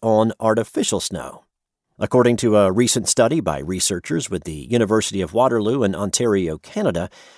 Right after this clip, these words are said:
February temperatures in the nineteen previous Winter Olympics host cities since nineteen fifty have risen considerably. Since nineteen fifty, these cities have experienced an average of a four point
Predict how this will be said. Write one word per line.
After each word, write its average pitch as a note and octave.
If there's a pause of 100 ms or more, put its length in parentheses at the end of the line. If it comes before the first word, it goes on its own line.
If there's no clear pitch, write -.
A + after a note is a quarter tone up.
(240)
February A3+
temperatures C#3
in A#2+
the A2
nineteen C#3
previous C#3+
Winter C3
Olympics A2
host -
cities F#3
since -
nineteen A#2+
fifty D#3+
have C3
risen A#2+
considerably. - (360)
Since -
nineteen D3+
fifty, - (400)
these G#3+
cities C3+
have A#2+
experienced A#2+
an A#2
average A2
of G#2
a G2+
four E3+
point C3